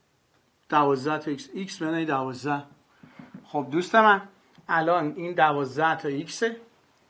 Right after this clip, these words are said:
قبوله؟ این شد دوازده تا ایکس دو، دوازده تا ایکس سه،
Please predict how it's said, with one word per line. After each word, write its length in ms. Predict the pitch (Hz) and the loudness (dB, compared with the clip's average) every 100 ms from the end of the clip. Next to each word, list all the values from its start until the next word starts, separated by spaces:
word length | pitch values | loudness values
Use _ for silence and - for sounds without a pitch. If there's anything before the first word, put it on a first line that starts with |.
| _ _ - | _ _ -2
قبوله؟ 380 | 147 180 175 175 _ _ - - - - _ _ _ _ _ - | 0 2 0 -2 _ _ -20 -20 -20 -20 _ _ _ _ _ -8
این 100 | 185 | -2
شد 160 | 240 | 6
دوازده 480 | 214 180 175 151 196 | 8 10 8 8 6
تا 140 | 202 220 | 6 0
ایکس 300 | 190 - 196 | -2 -2 2
دو، 440 | 196 208 208 - | 4 4 2 6
دوازده 380 | 175 165 165 190 | 8 8 8 6
تا 120 | 190 | 4
ایکس 260 | 247 175 - | -2 -6 -6
سه، 540 | - - 190 156 - | -8 2 4 4 2